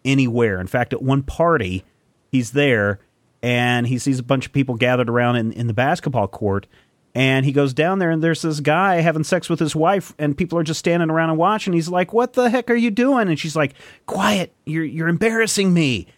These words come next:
And a guy standing next to Little Bill says, "Yeah, Little Bill, be quiet. You're embarrassing her." And he's just, like, totally je-, dejected that she does not, I mean, she just, uh,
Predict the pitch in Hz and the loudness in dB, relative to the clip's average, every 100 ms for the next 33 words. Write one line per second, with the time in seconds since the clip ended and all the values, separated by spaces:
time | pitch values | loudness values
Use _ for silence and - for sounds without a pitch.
0 | _ _ - 139 139 143 139 - 151 143 | _ _ -4 -2 2 0 0 0 0 2
1 | 143 135 143 139 131 131 170 165 151 135 | -2 -2 -2 -2 0 0 0 0 0 0
2 | 143 147 151 120 98 110 107 113 123 135 | 0 2 2 0 -2 -2 0 0 0 0
3 | 135 - 175 151 104 92 117 120 110 160 | -6 -2 0 0 -2 -4 -2 0 0 0
4 | 139 - 104 87 90 76 - _ _ _ | 0 -2 -4 -6 -8 -10 -16 _ _ _
5 | - 147 185 - 180 165 156 139 - - | 0 2 2 0 -4 0 0 0 -6 0
6 | 156 175 170 143 131 127 135 _ _ - | 2 4 2 0 0 -6 -10 _ _ -8
7 | 117 135 165 - 123 110 - - 131 123 | -2 2 2 0 -2 -2 -4 -4 0 0
8 | 117 117 123 135 - 123 120 117 104 _ | 0 0 2 0 0 -2 0 -2 -4 _
9 | _ _ _ _ _ 131 - 147 131 - | _ _ _ _ _ -6 -4 -2 -2 -2
10 | 117 - 107 98 55 | -8 -6 -8 -8 -12